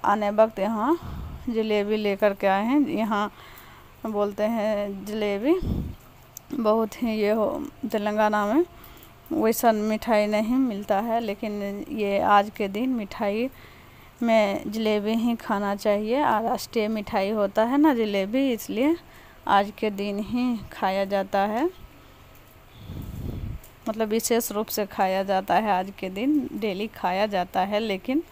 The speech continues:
आज के दिन ज़रूरी होता है। हम लोग के घर में पापा लोग लाते थे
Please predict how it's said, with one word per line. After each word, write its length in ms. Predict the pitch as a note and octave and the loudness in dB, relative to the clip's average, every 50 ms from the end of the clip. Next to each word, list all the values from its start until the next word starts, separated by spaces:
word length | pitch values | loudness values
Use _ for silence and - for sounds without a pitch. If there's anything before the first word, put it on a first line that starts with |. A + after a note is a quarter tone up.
| - - - - - - - - | -12 -20 -20 -20 -20 -10 -4 -4
आज 180 | F#3+ F3+ G3 - - | -4 -4 -4 -6 -8
के 100 | G#3 F#3+ | -8 -6
दिन 280 | F#3+ G#3 A3+ B3+ B3 | -6 -6 -6 -4 -4
ज़रूरी 460 | G3+ G3+ F#3+ F#3 F#3+ F#3 F#3 F#3+ G3+ G#3+ | -2 -2 -2 -2 -2 -4 -6 -6 -6 -6
होता 360 | G#3+ G3+ F#3 G3 - F#3 F3+ | -4 -6 -6 -4 -4 -4 -4
है। 360 | G3+ G#3+ G3+ A#3 C#4 D4 D4+ - - - - - - - - - - - - - | -2 -4 -2 -2 0 0 -2 -2 -6 -16 -20 -20 -20 -20 -20 -20 -20 -20 -12 -8
हम 140 | A3+ G#3+ G#3+ | -6 -4 -2
लोग 240 | G3+ G3+ G3 - - | -2 -2 -2 -2 -6
के 120 | - G3 | -8 -6
घर 240 | G3 A3 A3 G3 G3 | -4 -2 0 0 0
में 300 | G3+ G#3+ C4+ E4+ F#4 D#4 - - - - - - - - | 0 0 2 2 2 0 -4 -8 -14 -18 -20 -4 2 4
पापा 280 | - A#3 A3 - F#3+ | 4 4 4 2 0
लोग 280 | G3 G3+ A3+ C#4 D4 D4+ | 2 2 0 0 0 -2
लाते 460 | B3+ G#3 G3+ F3 F3 F#3 - G#3 G#3 | 2 6 6 6 6 4 2 -2 -4
थे 220 | G3 - B3+ C#4+ | -2 0 0 0